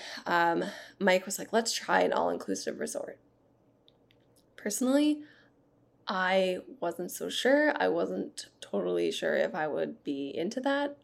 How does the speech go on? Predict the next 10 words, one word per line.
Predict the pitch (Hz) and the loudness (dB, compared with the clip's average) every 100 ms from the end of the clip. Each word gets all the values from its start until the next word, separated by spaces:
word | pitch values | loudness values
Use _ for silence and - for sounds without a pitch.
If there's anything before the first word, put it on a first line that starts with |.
| - | -6
Um, | 160 143 226 269 - _ _ _ _ - | -6 -6 -10 -14 -20 _ _ _ _ -6
a | |
lot | 170 160 | -2 0
of | 175 165 - - - - _ _ - | 0 -2 -14 -20 -20 -20 _ _ -4
negative | 196 170 170 185 185 196 214 | -2 -2 -2 2 2 2 0
side | 202 165 | 0 0
effects | 202 226 254 262 - - | -2 -2 -2 -2 -6 -6
of | 208 202 190 - | 0 2 2 0
all-inclusive | 196 202 208 208 - 220 | 0 -2 -4 -8 -6 -6
resorts, | 226 220 220 220 214 - | -4 -4 -4 -4 -4 -6